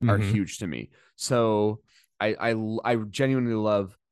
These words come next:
Speaker 1: you know, I smell the fireplace, although we were miles away, we were infinite. There was no time in these days. Like, those sorts of lyrics.
Speaker 2: Great.
Speaker 1: Those are the sorts, I, you're a hundred percent right. Um,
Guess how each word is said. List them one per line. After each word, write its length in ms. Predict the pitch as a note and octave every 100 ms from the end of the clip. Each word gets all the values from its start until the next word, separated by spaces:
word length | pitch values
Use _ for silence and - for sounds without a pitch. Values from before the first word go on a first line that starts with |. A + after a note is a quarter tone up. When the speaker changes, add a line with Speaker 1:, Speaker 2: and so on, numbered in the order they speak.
| _ _ -
Speaker 1:
you 100 | B2
know, 100 | F#2
I 120 | G2+
smell 180 | - C#3
the 80 | C3+
fireplace, 460 | B2 A#2 B2 A#2
although 220 | - A#2 A2+
we 120 | A2+
were 120 | A2
miles 260 | G2+ G#2 G#2
away, 220 | G2 F#2
we 160 | G#2+
were 160 | G2+ - -
infinite. 540 | D3+ C#3 A2 F#2+ - -
There 160 | G#2+
was 160 | F#2+ F2+
no 260 | G2+ G#2
time 400 | G#2 - G#2 F#2+
in 120 | F2 D#2+
these 220 | D#2+ F2
days. 300 | D#2 G1+ -
Like, 160 | G#2+ -
those 340 | G#2+ A#2+ C3+ C3+
sorts 240 | A#2+ G#2+
of 100 | A2+
lyrics. 400 | G2 E2 D#2+ -
Speaker 2:
Great. 80 | - _
Speaker 1:
Those 320 | A#2+ B2 C3
are 40 | C#3
the 100 | B2
sorts, 280 | - A#2 -
I, 140 | A2 -
you're 260 | A2+ A2
a 40 | G2
hundred 280 | - B2 A#2
percent 280 | A2 A2+ -
right. 300 | G2 D#2 - _ _ _ -
Um, 400 | G#2+ F#2+ F2+